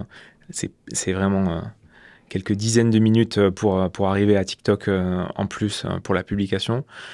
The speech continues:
Et puis, euh, et puis, euh, voilà, euh, tu es créateur de contenu. Comme je l'ai dit tout à l'heure, il faut, faut essayer de, de, de, de diffuser sa marque, euh, où on le peut. TikTok,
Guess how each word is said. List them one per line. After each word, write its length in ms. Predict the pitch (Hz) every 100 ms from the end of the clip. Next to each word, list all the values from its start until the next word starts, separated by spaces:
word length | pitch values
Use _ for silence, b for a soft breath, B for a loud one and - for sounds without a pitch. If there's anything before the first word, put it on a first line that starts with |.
| B B
Et 160 | 104 101
puis, 420 | - 110 110 107
euh, 420 | 95 95 92 90
et 60 | 87
puis, 300 | - 101 92
euh, 220 | 90 90
voilà, 320 | 95 170 127 95
euh, 280 | 92 90 90
tu 180 | -
es 40 | -
créateur 340 | - 98 98
de 60 | 95
contenu. 540 | 95 101 104 113 151 - B B B B B B
Comme 180 | - 104
je 120 | 95
l'ai 60 | 104
dit 120 | 101
tout 100 | -
à 40 | 107
l'heure, 180 | 110
il 40 | 98
faut, 300 | - 98 92
faut 160 | -
essayer 240 | 98 - 104
de, 140 | 98 95 - -
de, 120 | 95
de, 300 | - - - - - _ -
de 80 | 101
diffuser 560 | 104 123 - 123 113 113
sa 160 | -
marque, 340 | 104 113 - 107
euh, 200 | 98 98
où 140 | 95
on 40 | 92
le 60 |
peut. 280 | 95 170 208 B B B B -
TikTok, 640 | - - 135 131 -